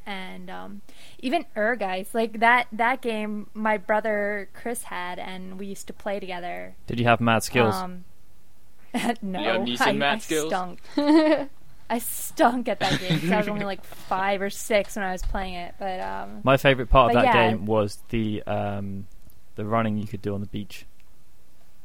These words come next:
Speaker 1: Yeah,
Speaker 2: That, that little mini
Speaker 1: that's the
Speaker 2: game.
Speaker 1: one that I was actually good at. <laughs> That's the only one.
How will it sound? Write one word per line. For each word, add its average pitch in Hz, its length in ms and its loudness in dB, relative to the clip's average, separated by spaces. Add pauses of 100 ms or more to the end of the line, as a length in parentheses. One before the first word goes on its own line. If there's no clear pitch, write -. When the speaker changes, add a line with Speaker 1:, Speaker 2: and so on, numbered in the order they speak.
(120)
Speaker 1:
Yeah, 269 480 10
Speaker 2:
That, - 20 0
that 123 120 6
little 123 180 4
mini 123 220 6
Speaker 1:
that's - 40 -2
the 113 120 8
Speaker 2:
game. 117 100 6
Speaker 1:
one 330 140 4
that 262 80 6
I 262 120 8
was 262 120 4
actually 285 380 2
good 277 220 4
at. 294 380 8
<laughs> - 0 -
That's 330 240 0
the 320 140 4
only 311 180 0
one. 330 340 0